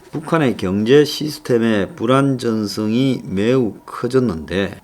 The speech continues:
특히 김정은 들어서 안정적이던 환율과 식량 가격이 급등하면서 인플레이션이 지금 북한에 매우 정권에 데미지를 입히고 있다.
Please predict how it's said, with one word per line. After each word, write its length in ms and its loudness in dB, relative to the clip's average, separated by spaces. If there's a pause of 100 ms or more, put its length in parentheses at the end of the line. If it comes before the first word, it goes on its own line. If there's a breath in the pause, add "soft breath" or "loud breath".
특히 640 -2
김정은 720 0
들어서 380 0
안정적이던 1120 -2
환율과 640 0
식량 540 -2
가격이 580 -4
급등하면서 1040 -4 (160 soft breath)
인플레이션이 1040 2
지금 480 -8
북한에 580 -4
매우 600 0
정권에 720 -4 (100)
데미지를 800 -2
입히고 400 -6
있다. 320 -16